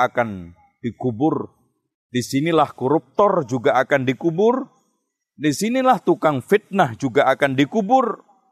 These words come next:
Disinilah pembunuh juga akan dikubur.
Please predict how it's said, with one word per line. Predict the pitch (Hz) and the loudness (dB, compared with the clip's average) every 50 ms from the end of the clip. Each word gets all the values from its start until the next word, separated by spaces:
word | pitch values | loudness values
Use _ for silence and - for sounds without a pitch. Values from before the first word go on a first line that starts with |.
| _ _ _ - | _ _ _ -4
Disinilah | 143 139 - - 127 123 135 139 135 127 113 - - | -2 -2 -2 -4 -4 -4 -2 0 0 0 0 0 -2
pembunuh | 123 113 107 104 131 202 247 254 247 175 117 | -4 -4 -2 0 2 2 2 2 2 0 0
juga | - - 127 104 131 - - 113 | -2 -6 -6 -4 -2 0 0 0
akan | - - 117 110 107 | 0 -2 -4 -4 -4
dikubur. | 117 104 - 220 185 175 190 151 - - | -6 -4 -4 -4 0 0 0 0 0 -4